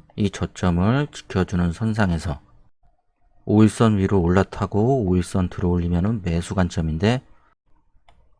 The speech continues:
여기는 오일선 위로 올라타거나 그 다음에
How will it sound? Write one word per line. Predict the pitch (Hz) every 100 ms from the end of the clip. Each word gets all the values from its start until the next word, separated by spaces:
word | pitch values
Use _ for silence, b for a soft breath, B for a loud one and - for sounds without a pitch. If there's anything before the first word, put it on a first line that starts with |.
| _ -
여기는 | 101 101 127 151 - - - -
오일선 | 107 120 135 - 143 117
위로 | 104
올라타거나 | 90 87 190 - - 202 78 65 - _ - _ - - - -
그 | - -
다음에 | 85 80 107 135